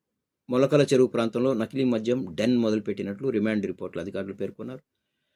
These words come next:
మూడు నెలల క్రితం ఇబ్రహీంపట్నంలో డెన్ ఏర్పాటు చేసి వివిధ వైన్ షాపులు, బెల్ట్ షాపులు, బార్లలో అమ్మకాలు జరిపినట్లు తేలిపోయింది, గుర్తించేశారు అధికారులు. హైదరాబాద్కు చెందిన రవి అనే వ్యక్తి నకిలీ లేబుల్లు తయారు చేసినట్లు పోలీసులు గుర్తించారు.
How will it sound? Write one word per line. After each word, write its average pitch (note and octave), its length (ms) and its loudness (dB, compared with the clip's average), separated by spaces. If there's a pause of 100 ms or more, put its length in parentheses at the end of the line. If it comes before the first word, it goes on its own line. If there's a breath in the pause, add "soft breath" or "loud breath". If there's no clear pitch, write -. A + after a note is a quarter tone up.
(180)
మూడు F3+ 340 12
నెలల D#3+ 340 8
క్రితం D#3 380 2
ఇబ్రహీంపట్నంలో B2 840 2
డెన్ A2+ 280 4
ఏర్పాటు A2 340 -2
చేసి - 360 -6
వివిధ A2+ 320 4
వైన్ A2 280 4
షాపులు, B2+ 460 -4 (200)
బెల్ట్ G2 280 -6
షాపులు, - 420 -4 (400)
బార్లలో B2+ 480 6
అమ్మకాలు G#2+ 380 -2
జరిపినట్లు F2 540 -10 (1300)
తేలిపోయింది, D3+ 420 4
గుర్తించేశారు D#3+ 600 4
అధికారులు. - 340 -12 (920)
హైదరాబాద్కు F#3 640 10
చెందిన D3+ 340 6
రవి D#3+ 340 6
అనే D3 240 6
వ్యక్తి B2 360 0
నకిలీ B2+ 340 2
లేబుల్లు B2 380 6
తయారు G#2+ 280 -2
చేసినట్లు G#2 400 -8
పోలీసులు F#2+ 340 -12
గుర్తించారు. F2+ 420 -10